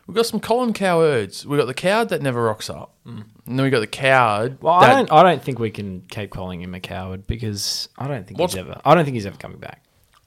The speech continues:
Speaker 1: But that means you're still a coward, doesn't it?
Speaker 2: No, I think that means you're watching children.
Speaker 1: True. And then the other one is,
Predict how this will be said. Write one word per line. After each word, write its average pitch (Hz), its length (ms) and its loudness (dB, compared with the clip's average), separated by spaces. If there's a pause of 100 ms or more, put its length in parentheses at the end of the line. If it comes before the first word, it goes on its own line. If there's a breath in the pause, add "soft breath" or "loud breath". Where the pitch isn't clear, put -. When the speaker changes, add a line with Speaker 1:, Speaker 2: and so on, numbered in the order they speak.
(200)
Speaker 1:
But - 280 0
that 123 240 -4 (580)
means 98 340 -10
you're - 80 -12
still - 220 -10
a 87 40 -20
coward, - 460 -10
doesn't 92 200 -12
it? 151 100 -10 (140)
Speaker 2:
No, 107 240 -2
I 95 120 -4
think 120 160 -6
that 101 140 -4
means 92 580 -10 (1080 soft breath)
you're 101 140 -6
watching 87 360 -12
children. 95 580 -8 (240)
Speaker 1:
True. 90 320 -14 (300)
And 131 140 -2
then 156 100 4
the 151 120 4
other 170 160 2
one 165 180 2
is, 156 240 -6